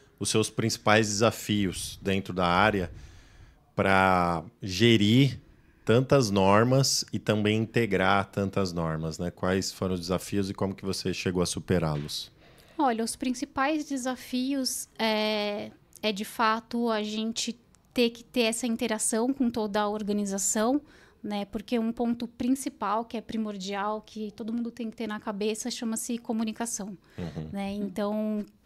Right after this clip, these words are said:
Speaker 2: tudo dentro de uma organização, ela gira por questão das pessoas. Então, as pessoas têm que tá primeiro dispostas a fazer isso, né? Então, esse ponto é bem,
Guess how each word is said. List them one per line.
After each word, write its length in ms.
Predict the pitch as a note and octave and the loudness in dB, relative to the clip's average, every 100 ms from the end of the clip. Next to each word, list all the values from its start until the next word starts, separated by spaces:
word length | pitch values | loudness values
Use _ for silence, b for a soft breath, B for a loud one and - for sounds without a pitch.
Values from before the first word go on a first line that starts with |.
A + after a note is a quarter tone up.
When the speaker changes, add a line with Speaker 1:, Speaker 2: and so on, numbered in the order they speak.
| _ | _
Speaker 2:
tudo 220 | B3 A#3+ | -2 0
dentro 320 | A#3 B3 B3 | 2 2 0
de 80 | A3+ | -2
uma 120 | A3+ | -2
organização, 800 | A3 G#3 G#3+ G3+ G#3 - A3+ A#3+ | -4 -4 -6 -4 -4 -2 -2 -2
ela 240 | A3+ A#3 A3 | -2 -4 -4
gira 540 | G3 A3 B3+ C#4 C#4 | -2 -2 0 0 -2
por 180 | C#4 C4+ | -4 -6
questão 680 | C4+ A#3 C4 A#3+ B3 B3 A#3 | -4 -4 -2 0 0 0 -2
das 180 | A#3 | -4
pessoas. 680 | - B3 - G3 G#3 F3 - B B B B - | -4 -4 -4 -6 -6 -6 -8 B B B B -4
Então, 580 | F#3+ F#3+ - G3+ G#3+ A3 | -2 -2 -2 0 0 -2
as 140 | A3 | -4
pessoas 440 | A3+ - A3 A3+ | -4 -4 -4 -4
têm 140 | - A3+ | -4 -6
que 120 | - | -6
tá 140 | - | -8
primeiro 380 | G#3 A#3 A3 G#3+ | -4 -2 0 -2
dispostas 640 | G#3 A3+ - G3+ G3+ - | -4 -6 -2 -2 -2 -6
a 80 | A3 | -8
fazer 300 | - A3+ G#3 | -6 -4 -2
isso, 420 | A3 F#3+ - - - _ | -2 -4 -8 -10 -14 _
né? 120 | F3+ F3+ | -8 -8
Então, 280 | F#3 F#3+ | -8 -8
esse 160 | F#3 - | -8 -8
ponto 360 | - F#3+ G3 G#3+ | -8 -6 -6 -6
é 40 | |
bem, 540 | F#3+ G3 G#3 G3+ F#3+ | -4 -4 -4 -2 -4